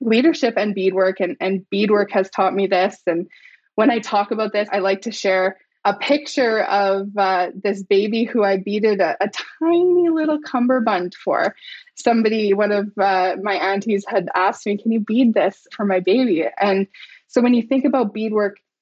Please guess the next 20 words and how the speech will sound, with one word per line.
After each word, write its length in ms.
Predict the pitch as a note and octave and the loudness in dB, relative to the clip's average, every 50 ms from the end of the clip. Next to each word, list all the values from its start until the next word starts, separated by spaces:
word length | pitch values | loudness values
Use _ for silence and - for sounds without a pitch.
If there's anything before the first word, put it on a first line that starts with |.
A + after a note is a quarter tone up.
| _ _ _ - | _ _ _ -2
and 140 | G#3+ G#3+ | 0 2
you 60 | G#3+ G3+ | 2 2
think 200 | - - A#3+ - | 0 0 0 0
about 200 | A#3 A3+ A3 - | 0 0 0 0
those 180 | G3+ F#3+ - | 0 0 -2
pieces 420 | - - - A#3+ A#3+ - A3+ A3 G#3 | -4 -4 -2 -2 -2 -2 -4 -2 0
that 140 | G#3+ G3 | 0 2
I 80 | G3 F#3+ | 2 2
was 200 | F#3+ F#3+ G3 - | 2 0 -2 -2
sitting 300 | - A#3+ A3+ B3 A#3 A3+ | -2 0 0 0 0 0
with 180 | G#3+ G#3 G#3 G#3+ | 0 -2 -2 -2
in, 220 | G3+ G3 F#3+ - | -2 -2 -2 -2
in 140 | - G3 G3 | -2 -2 0
the 80 | F#3 F#3 | 0 0
museum, 580 | F#3+ F#3 F#3+ F#3+ F#3+ G#3+ G#3 G#3 G3 G3 G3 G3+ - - _ _ _ | 2 0 0 0 0 -2 0 0 0 0 0 -2 -6 -10 _ _ _
somebody 380 | - A3 A#3+ C4 D#4+ F4 E4+ | -2 0 2 2 4 2 2
beaded 460 | C#4 - - F#3+ G3 G#3 A3 A3 G3+ G3+ | 0 -2 -4 -6 -2 -2 0 -2 0 0
that 280 | F3+ E3 F3 F3 - - _ _ _ _ _ _ _ _ _ _ _ - - | -2 0 0 -2 -4 -6 _ _ _ _ _ _ _ _ _ _ _ -20 -10
for 360 | - - A#3 G#3+ A3 G#3+ G3+ | -2 0 2 2 2 2 0
somebody. 520 | - - D#3+ D#3+ - - - - - - | -2 -4 -4 -4 -4 -6 -6 -8 -8 -12